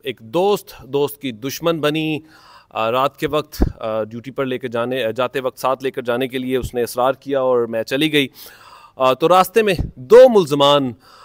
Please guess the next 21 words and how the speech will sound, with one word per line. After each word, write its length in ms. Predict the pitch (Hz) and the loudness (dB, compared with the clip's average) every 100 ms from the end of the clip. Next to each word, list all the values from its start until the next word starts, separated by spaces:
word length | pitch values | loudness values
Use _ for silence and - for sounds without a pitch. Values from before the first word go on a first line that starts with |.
| - - | -18 -4
अ, 280 | 120 120 | 0 0
जो 200 | 117 131 | 0 -4
कि 180 | 131 131 | -4 -2
रज़िया 260 | 127 120 127 | -2 -4 -8
बीबी 200 | 120 127 | -8 -10
उनका 280 | 120 123 117 | -6 -4 -4
आगे 200 | 113 123 | -4 -8
जाके 280 | 123 - | -8 -6
आपको 200 | 117 - | -8 -6
नाम 260 | 123 131 151 | -2 0 0
भी 80 | 156 | -4
बताएंगी, 520 | 147 143 147 151 151 | -2 0 0 -2 -6
उन्होंने 240 | 143 139 | -4 -4
मुबैना 420 | 135 131 190 208 202 | -6 -4 -2 -2 -2
तौर 180 | 175 | -2
पर 120 | 160 156 | -2 -6
मेरे 140 | 139 | -8
साथ 180 | 131 127 127 | -6 -8 -4
ज़्यादती 380 | 139 135 151 | -4 -4 -10
भी 140 | 135 139 | -12 -14
की 380 | - 143 143 | -12 -10 -10